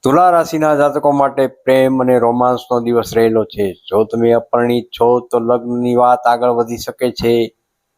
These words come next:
વ્યવસાયની વાત કરીએ તો પાર્ટનરશિપમાં ચાલતા ધંધામાં સારો નફો જોવા મળી શકે છે. પરિવાર જોઈએ તો જીવન સાથી સાથે મધુરતા વધશે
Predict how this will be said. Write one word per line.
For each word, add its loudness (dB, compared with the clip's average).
વ્યવસાયની 0
વાત 2
કરીએ 0
તો 0
પાર્ટનરશિપમાં -2
ચાલતા 0
ધંધામાં 0
સારો 0
નફો -4
જોવા 2
મળી -4
શકે -6
છે. -4
પરિવાર 2
જોઈએ -2
તો -2
જીવન 0
સાથી -2
સાથે -2
મધુરતા -2
વધશે -4